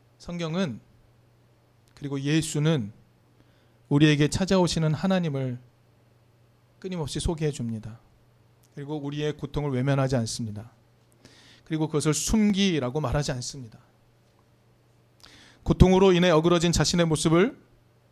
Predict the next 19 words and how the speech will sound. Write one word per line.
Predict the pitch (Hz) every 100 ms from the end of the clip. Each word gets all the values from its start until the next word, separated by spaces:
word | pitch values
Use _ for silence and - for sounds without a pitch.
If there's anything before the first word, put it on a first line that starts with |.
| _ _ _ _ _
공동체 | - 180 190 196 196 208
앞에서, | 160 190 175 190 247 - _ _ -
하나님 | 226 226 226
앞에서 | 196 - 180 196
숨기지 | - 247 233 214 214
말고 | 170 151 185 240 - _ _ _ _ _ _ _ -
오히려 | 151 170 165
함께 | 196 180 196 202 208 - _ _ _ _ _
드러내고 | - 190 220 214 185 190 226 247 _ -
함께 | - 247 240 214 208 208 - _ _ -
확인함으로 | - 247 220 208 185 143 131 127 - _ _ _ _ _ _
하나님으로부터 | - 214 214 202 180 160 160 156
오는 | 143
사랑과 | 139 180 180 165 160
긍휼을 | 139 131 147 233
경험하라고 | - 120 127 113 110 123
요청하고 | 135 - 139 117 123 160 196 _ _ _ -
있는 | 123 127
겁니다. | 123 104 110 -